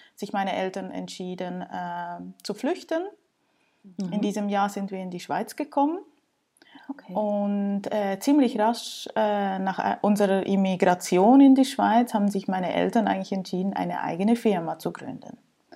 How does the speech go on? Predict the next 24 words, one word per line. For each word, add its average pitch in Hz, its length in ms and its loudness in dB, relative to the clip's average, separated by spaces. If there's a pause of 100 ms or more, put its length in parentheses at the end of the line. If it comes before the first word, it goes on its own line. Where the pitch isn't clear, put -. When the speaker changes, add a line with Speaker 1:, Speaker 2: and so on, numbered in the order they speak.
(140)
Speaker 2:
Mhm. 254 120 -10 (680)
Speaker 1:
Und 202 260 2
hier 269 260 4
kommt's. 247 500 8
Meine 214 420 8
Kindheit 214 760 -2
habe 175 220 2
ich 208 100 -2
in 240 100 6
einem 208 300 4
Familienunternehmen 214 1300 2 (120)
verbracht. - 680 0 (500)
Speaker 2:
Okay. 240 320 -20 (1300)
Speaker 1:
Das 208 220 2
ist 254 180 0
mein 220 160 4
Hintergrund. 202 920 2 (1040)
Äh, 202 520 6
und 196 400 -2
das 202 260 -6
hat 202 160 2
sich 202 140 -2
dann 180 180 -2
weitergezogen. 285 840 0